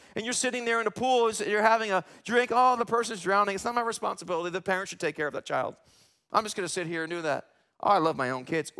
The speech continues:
Is that love? That's reckless. You hate life if you don't save life. You just can't turn a blind eye. So what's going on in our culture right now? We have a culture of death.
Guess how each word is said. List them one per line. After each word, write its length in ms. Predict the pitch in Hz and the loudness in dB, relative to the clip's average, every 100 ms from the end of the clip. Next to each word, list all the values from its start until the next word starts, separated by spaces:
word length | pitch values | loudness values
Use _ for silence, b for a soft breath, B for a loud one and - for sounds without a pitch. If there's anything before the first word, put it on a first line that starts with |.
| 135 - | -6 -4
Is 100 | 127 | 0
that 180 | 165 202 | 2 4
love? 320 | 156 254 - - _ _ _ _ _ - | 4 2 0 -20 _ _ _ _ _ -4
That's 240 | 156 - | -4 -4
reckless. 920 | 120 120 226 - 202 - - - - - _ _ _ _ _ _ _ _ | -4 0 0 0 -6 -4 -4 -4 -8 -12 _ _ _ _ _ _ _ _
You 220 | - 311 | -2 4
hate 260 | - 349 339 | 6 6 6
life 640 | 269 339 339 294 - - - b b b | 4 6 6 2 -4 -14 -20 b b b
if 100 | - | -6
you 60 | 262 | -2
don't 160 | 233 196 | 0 0
save 320 | - 190 127 | -2 -2 0
life. 500 | 135 - - - - _ _ _ _ _ _ _ _ _ _ _ _ _ | 0 0 -4 -20 -20 _ _ _ _ _ _ _ _ _ _ _ _ _
You 60 | 214 | -10
just 180 | 262 - | -8 -6
can't 240 | 233 190 | -6 -8
turn 380 | - 202 220 202 - | -6 -4 -6 -8 -14
a 80 | 175 | -12
blind 320 | 180 180 175 | -8 -6 -4
eye. 280 | 175 285 294 _ _ _ _ _ _ _ _ _ _ _ _ - | -4 -4 -6 _ _ _ _ _ _ _ _ _ _ _ _ -14
So 160 | - | -12
what's 160 | 220 247 | -8 -8
going 220 | 240 240 | -10 -10
on 80 | 226 | -8
in 40 | |
our 60 | 220 | -8
culture 400 | - 226 226 208 | -8 -8 -6 -4
right 160 | 175 170 | -4 -4
now? 60 | |
We 40 | 240 | -6
have 60 | |
a 20 | |
culture 360 | 214 202 202 214 | -10 -10 -10 -12
of 80 | 180 | -6
death. 360 | 214 170 - | -4 -6 -12